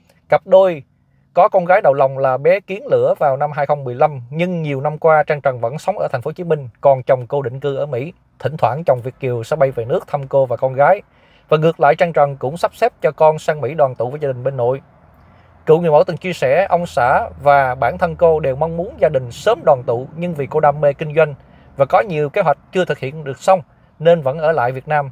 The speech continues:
cho tới khi thời điểm thích hợp mới sang Mỹ định cư. Đó là cái bài báo ngày hôm nay họ viết về cái cô người mẫu này. Nè, thưa quý vị, à, mình, à, sẽ nhắc lại một chút xíu về những cái, à, chuyện ngày xưa. À,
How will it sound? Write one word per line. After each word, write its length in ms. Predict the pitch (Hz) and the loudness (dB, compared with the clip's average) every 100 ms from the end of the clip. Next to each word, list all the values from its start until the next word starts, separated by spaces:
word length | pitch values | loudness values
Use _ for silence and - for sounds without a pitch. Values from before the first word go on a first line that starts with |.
| - - | -6 -2
cho 80 | |
tới 120 | 160 175 | 0 0
khi 200 | - 143 | -2 -8
thời 140 | 127 | -8
điểm 120 | 123 - | -8 -12
thích 160 | - | -4
hợp 140 | 127 117 | -4 -4
mới 180 | 143 156 | -4 -6
sang 240 | 180 147 123 | -4 -4 -4
Mỹ 80 | |
định 160 | 131 120 | -8 -4
cư. 160 | 156 135 _ _ _ _ _ _ | -2 -2 _ _ _ _ _ _
Đó 120 | 156 185 | 2 2
là 80 | |
cái 80 | 151 | 2
bài 120 | 147 | 2
báo 180 | 135 160 170 | 4 2 2
ngày 80 | |
hôm 140 | 135 156 | -4 0
nay 140 | 143 | 0
họ 100 | 123 | 0
viết 200 | 143 214 _ _ - | -4 -6 _ _ -2
về 300 | 127 123 120 - | -2 -2 -8 -14
cái 100 | 160 | -6
cô 120 | 151 | -4
người 100 | 120 | 2
mẫu 120 | 139 | 2
này. 140 | 151 113 _ _ _ _ _ _ _ _ _ _ _ | 2 -4 _ _ _ _ _ _ _ _ _ _ _
Nè, 100 | 165 | -4
thưa 100 | 202 | -2
quý 60 | 220 | 2
vị, 180 | 156 160 _ _ _ _ _ _ - | 2 0 _ _ _ _ _ _ -2
à, 300 | 180 160 156 | 4 6 4
mình, 460 | 160 165 156 156 151 | 2 -2 -2 -4 0
à, 200 | 147 147 139 | 2 0 -2
sẽ 160 | 160 | -2
nhắc 220 | 190 285 | -2 0
lại 140 | 156 147 | 2 2
một 160 | 147 | 0
chút 140 | 202 - | -14 -8
xíu 280 | 233 320 320 | -6 -6 -2
về 360 | 151 147 139 | 6 6 6
những 300 | 135 135 190 | 0 -8 -4
cái, 280 | 202 196 220 | 2 2 2
à, 460 | 262 170 165 160 160 - | 4 4 4 0 -6 -8
chuyện 180 | 139 | -4
ngày 120 | 151 131 | -4 -2
xưa. 260 | 180 180 - _ _ _ _ _ _ _ _ _ - | 0 0 -2 _ _ _ _ _ _ _ _ _ -4
À, 140 | - | 2